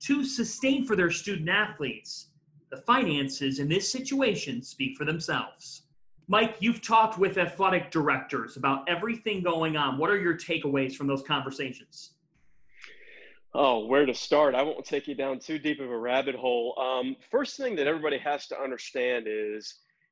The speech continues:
Speaker 2: athletic directors will not be making the decisions for their individual schools. You have, I, I, I can't stress that enough. I'm not take, trying to take away power from A Ds.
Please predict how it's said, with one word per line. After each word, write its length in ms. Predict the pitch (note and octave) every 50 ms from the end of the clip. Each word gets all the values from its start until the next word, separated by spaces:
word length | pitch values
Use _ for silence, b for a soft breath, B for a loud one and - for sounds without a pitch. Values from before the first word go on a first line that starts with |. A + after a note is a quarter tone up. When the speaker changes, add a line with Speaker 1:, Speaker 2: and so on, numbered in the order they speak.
| -
Speaker 2:
athletic 400 | C3+ - - - G#3+ B3 B3 -
directors 540 | - D#3+ D#3+ D#3 D3+ - - D3 C#3 A#2+ -
will 160 | A#2 A#2+ A#2+
not 240 | B2 B2+ B2+ B2+ -
be 100 | C#3+ B2+
making 380 | A#2 A#2+ A#2+ B2+ B2 C3+ B2+ A#2
the 100 | A2+ A2+
decisions 500 | A#2 - - - C#3 C3 A#2+ C3 A#2+ -
for 120 | - A2+
their 140 | A#2 A#2 A#2
individual 460 | A2+ A#2 A2 A#2+ A#2+ A2+ A#2 A2 A#2+
schools. 520 | - - - - C3+ B2 A#2 A2+ A2 -
You 80 | C3 A#2+
have, 160 | C#3+ F3+ F3 - -
I, 100 | B2+ A2 _ - - - - C3 - -
I, 100 | D3+ D3+ -
I 160 | D3 C#3 C3+ - -
can't 200 | - G#3+ G#3 F#3
stress 300 | - - F3+ E3 D#3 -
that 160 | - C#3+ B2
enough. 280 | A#2+ A#2+ B2 B2 B2 B2 - -
I'm 120 | F3 G#3+
not 160 | B3+ B3+ - - - -
take, 180 | - D#3+ D3+ _ _ -
trying 180 | - D#3 C#3+
to 80 | C3 -
take 280 | - - D3 C#3+ -
away 260 | C#3+ B2+ B2 A#2+ A#2 - _ -
power 360 | A#2+ B2 C3 C#3 C#3+ C#3+ C#3 _
from 140 | - C3 B2
A 160 | A#2+ B2+ B2
Ds. 420 | A2+ B2+ C3 C#3 D3+ E3 - -